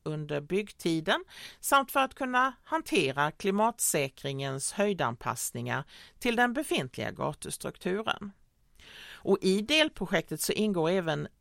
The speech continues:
rivning av den befintliga vägens påldäck, iordningställning av en inre hamn vid Skeppsbron samt ombyggnad av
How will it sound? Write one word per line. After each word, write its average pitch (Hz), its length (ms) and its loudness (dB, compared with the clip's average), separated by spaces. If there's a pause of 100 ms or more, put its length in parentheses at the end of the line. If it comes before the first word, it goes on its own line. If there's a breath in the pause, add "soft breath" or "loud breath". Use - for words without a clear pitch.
rivning 175 880 -2
av 196 220 6
den 165 200 0
befintliga 208 600 2
vägens 156 600 0
påldäck, 165 1000 -2 (400 loud breath)
iordningställning 156 1400 4
av 160 180 2
en 165 200 -2
inre 156 440 -2
hamn 208 720 0
vid 254 140 -4
Skeppsbron 175 960 -2 (520 soft breath)
samt 247 560 4 (120)
ombyggnad 151 840 2
av 196 140 0